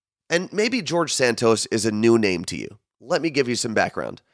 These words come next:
Santos is a first-term Republican representative from New York's third district, and he is currently being investigated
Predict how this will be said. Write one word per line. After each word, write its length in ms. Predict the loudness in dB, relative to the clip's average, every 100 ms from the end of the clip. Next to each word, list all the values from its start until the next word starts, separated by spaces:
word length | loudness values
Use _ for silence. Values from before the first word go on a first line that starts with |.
| _ -8
Santos 520 | -2 -2 -2 -2 -2
is 180 | -2 0
a 100 | -2
first-term 680 | -2 -2 -2 -2 -2 0
Republican 480 | 0 2 0 0 0
representative 640 | 0 2 2 2 2 0 -2
from 180 | -10 -2
New 80 | 4
York's 340 | 4 4 -2
third 420 | -10 -2 -2 0
district, 520 | 0 0 0 -6 -6 _ _ _ _ _ -8
and 120 | -4
he 120 | 0
is 140 | 0 0
currently 420 | 0 2 2 0
being 240 | -2 -2
investigated 800 | 0 2 2 0 2 2 2